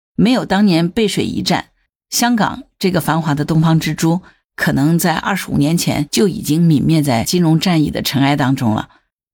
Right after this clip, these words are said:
这个呢，就是香港的世纪金融保卫战啊。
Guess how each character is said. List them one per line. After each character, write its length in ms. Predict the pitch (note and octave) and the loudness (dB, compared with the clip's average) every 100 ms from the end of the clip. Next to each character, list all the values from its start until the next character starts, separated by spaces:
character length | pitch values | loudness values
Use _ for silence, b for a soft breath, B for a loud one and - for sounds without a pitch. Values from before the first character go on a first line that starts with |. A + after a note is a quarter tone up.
| _ _ _ - | _ _ _ -4
这 140 | A3 | -2
个 120 | D#3+ | 0
呢， 240 | D3 - F#3+ B B - | -2 -4 -8 B B -8
就 100 | D3+ | -4
是 380 | - A2+ G3 A3 - | -4 -4 -8 -12 -8
香 240 | - D#3 | -4 -2
港 160 | C#3+ D3+ | -2 -2
的 180 | - | -4
世 220 | - - - | -4 -4 -2
纪 160 | D3+ | -2
金 160 | D3 D3 | 0 2
融 120 | D3 | 0
保 160 | C#3 - | 0 -4
卫 120 | C3 | -4
战 180 | C3 C3+ | -4 -4
啊。 260 | - - | -6 -10